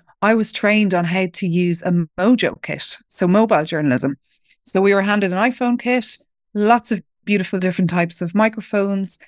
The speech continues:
um, a lovely backpack, and then off we <laughs> set. So, like, we, we've been broadcasting live with those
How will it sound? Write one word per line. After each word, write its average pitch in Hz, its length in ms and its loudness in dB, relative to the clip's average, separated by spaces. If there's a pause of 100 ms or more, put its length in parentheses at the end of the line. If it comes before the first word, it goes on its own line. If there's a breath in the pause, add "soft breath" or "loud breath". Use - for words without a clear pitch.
(380 soft breath)
um, 165 500 2
a 175 80 -2
lovely 196 260 2
backpack, 180 840 -2
and 175 120 2
then 175 220 0
off 180 300 0
we 180 100 0
<laughs> - 140 -8
set. 285 380 2
So, - 340 0
like, 208 320 2 (560)
we, 349 460 0
we've 285 320 2
been 269 140 4
broadcasting 240 480 0
live 208 340 2
with 190 240 -6
those 190 240 0